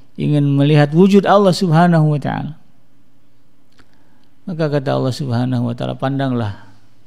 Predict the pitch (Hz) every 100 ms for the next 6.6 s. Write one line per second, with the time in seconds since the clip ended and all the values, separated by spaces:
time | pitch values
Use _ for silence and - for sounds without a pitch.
0 | - - 113 127 135 123 120 104 117 110
1 | - - - 156 - - - - - -
2 | - - - - - - 127 135 131 131
3 | 127 131 151 165 147 131 131 139 180 220
4 | 214 156 143 127 139 117 - 110 - -
5 | - - 139 135 151 147 139 131 131 120
6 | 127 123 107 101 98